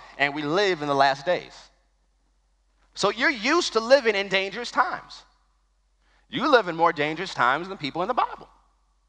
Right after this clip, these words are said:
So Paul is telling Timothy, he says, "You think you're going through something right now, but at the end, there are gonna be some people that will live through some dangerous times." Now, here's why they're dangerous times.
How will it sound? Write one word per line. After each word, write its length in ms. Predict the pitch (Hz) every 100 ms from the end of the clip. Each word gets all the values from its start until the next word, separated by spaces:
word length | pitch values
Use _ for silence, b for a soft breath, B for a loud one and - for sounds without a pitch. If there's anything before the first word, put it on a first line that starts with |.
| _ _ _ _ _ _ _ _
So 400 | - 190 151 156 -
Paul 320 | 220 277 294
is 120 | 185
telling 360 | - 202 233 208
Timothy, 400 | 233 240 185 143
he 40 |
says, 240 | 123 143 123
"You 120 | 262
think 280 | - 262 165
you're 120 | 233
going 240 | 220 220
through 100 | 220
something 280 | 208 220 208
right 160 | 202 196
now, 180 | 190
but 140 | 156 147
at 220 | 151 196 -
the 160 | 139
end, 400 | 139 196 302 330 - _ b b b
there 240 | - 190 269
are 80 | 269
gonna 240 | 226 202
be 140 | 180
some 220 | 160 127 113
people 500 | - 220 240 240 226
that 220 | 170 143
will 160 | 131
live 280 | 139 185 175
through 120 | 151
some 180 | 143 139
dangerous 380 | 120 135 123 120
times." 420 | 127 95 - - _ _ _ _ _ _ _ _ _ _ _ _ _ _ _ _ _ _ -
Now, 220 | 170 175
here's 320 | 160 208 185
why 240 | 185 202
they're 140 | 196 190
dangerous 400 | 180 185 180 170
times. 460 | 190 175 101 85